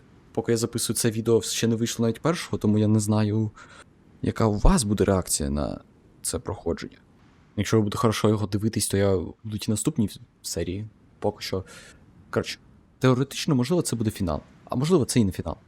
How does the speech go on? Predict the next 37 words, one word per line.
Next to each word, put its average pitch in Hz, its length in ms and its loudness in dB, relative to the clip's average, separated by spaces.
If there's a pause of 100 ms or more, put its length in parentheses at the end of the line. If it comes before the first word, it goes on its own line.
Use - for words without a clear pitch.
(160)
Подивимось. 92 500 -6 (600)
Знову 120 200 4
ж, 92 100 -6
по - 60 -20
посиланню 117 300 2
в 110 40 2
описі - 200 -4
ви 101 60 2
зможете 107 300 -2
знайти 107 240 -2
всі - 240 -2
ось - 220 -2
ці - 100 -4
ігри, 104 380 -2 (100)
особливо 104 380 0
знайти 101 260 -2
War 98 180 -6
Factory. 113 340 -4 (680)
Гра, 104 260 2
яку 104 200 0
ви 104 60 0
дода-, 101 240 2
якщо 95 240 0
додасте 101 300 2
в 98 160 -4
бо-, - 140 -6 (140)
в-, 104 140 -2
до 101 140 2
бажаного, 104 400 2
це - 140 -2
неймовірно 104 420 2
мене 98 140 -2
підтримує. - 480 -4
Вона 95 160 0
вийде 95 180 2
через - 260 -2
півроку. 85 440 -6